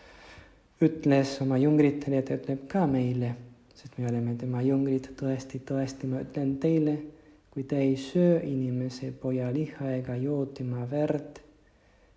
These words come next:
ei ole teie sees elu. Kes minu liha sööb ning minu verd joob, sel-, sellel on igavene elu. Ja mina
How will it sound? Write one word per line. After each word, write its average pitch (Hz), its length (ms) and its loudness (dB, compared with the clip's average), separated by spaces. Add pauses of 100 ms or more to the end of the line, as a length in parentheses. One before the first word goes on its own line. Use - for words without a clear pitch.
(160)
ei 131 180 0
ole 147 240 4 (120)
teie 120 300 -2
sees 143 680 -4 (440)
elu. 131 340 -4 (1800)
Kes 127 160 -4
minu 135 220 4
liha 143 340 0
sööb 143 460 0
ning 127 180 -4
minu 127 280 0
verd 156 280 -2 (100)
joob, 139 360 0 (680)
sel-, 147 600 0
sellel 147 420 4
on 127 140 2 (100)
igavene 123 640 -2
elu. 127 160 -4 (720)
Ja 135 60 -2
mina 151 260 4